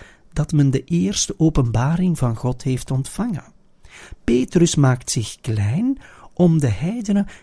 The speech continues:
mee op te trekken naar God. Een hele belangrijke geste.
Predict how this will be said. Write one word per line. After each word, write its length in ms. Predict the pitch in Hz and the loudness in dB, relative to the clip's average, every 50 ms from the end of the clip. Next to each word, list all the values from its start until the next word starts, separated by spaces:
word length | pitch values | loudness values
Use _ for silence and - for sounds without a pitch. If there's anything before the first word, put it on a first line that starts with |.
| - | -2
mee 400 | - 147 139 139 170 196 - - - | 0 2 4 6 4 4 2 -2 -4
op 220 | - 170 - - - | -4 -4 -4 -4 -6
te 180 | - - 160 | -6 -6 -4
trekken 360 | - - 139 135 - - 131 | -2 -2 -2 -2 -2 -2 0
naar 220 | 123 117 117 117 107 | 0 0 0 -2 -2
God. 500 | - - 123 123 - - - - - - _ _ _ _ _ _ _ _ - | -4 -6 -6 -6 -8 -12 -20 -20 -20 -20 _ _ _ _ _ _ _ _ -4
Een 140 | - 139 135 | -2 0 0
hele 520 | 107 101 135 180 - 233 233 220 190 151 113 | 0 2 2 2 2 2 2 2 2 2 2
belangrijke 760 | 107 123 120 120 127 170 185 185 170 147 135 127 - 127 117 | 0 0 0 0 -2 -2 0 0 0 -2 -2 -4 -4 -6 -6
geste. 480 | - - 123 123 123 - - - - | -6 -6 -8 -8 -8 -8 -10 -12 -14